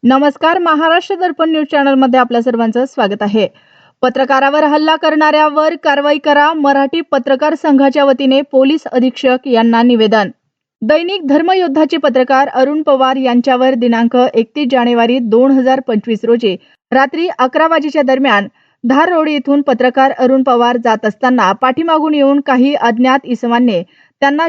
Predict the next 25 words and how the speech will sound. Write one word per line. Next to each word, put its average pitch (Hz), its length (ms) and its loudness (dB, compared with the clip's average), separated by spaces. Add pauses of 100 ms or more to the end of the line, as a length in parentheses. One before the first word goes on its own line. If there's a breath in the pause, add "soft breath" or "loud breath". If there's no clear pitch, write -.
जीवे 269 240 0
मारण्याच्या 240 520 0
उद्देशाने 226 640 0
त्यांच्या 254 420 2
डोक्यात 233 600 0
व 277 300 0
डोळ्याखाली 254 640 0
तीक्ष्ण - 440 -4 (180)
हत्याराने 247 500 0
वार 226 300 0
करून 226 260 0
त्यांना 285 460 -2 (120)
जखमी 247 280 0
केले 233 280 -2 (120)
व 269 240 0
जोरदार 262 600 0
मारहाण 233 560 0
केली. 233 260 0 (580)
हल्लेखोर 277 460 0
तेथून 330 540 -6
पळून 294 280 0
गेले. 269 320 2
त्यानंतर 269 680 0
जखमी 233 440 -2
अवस्थेत 247 460 0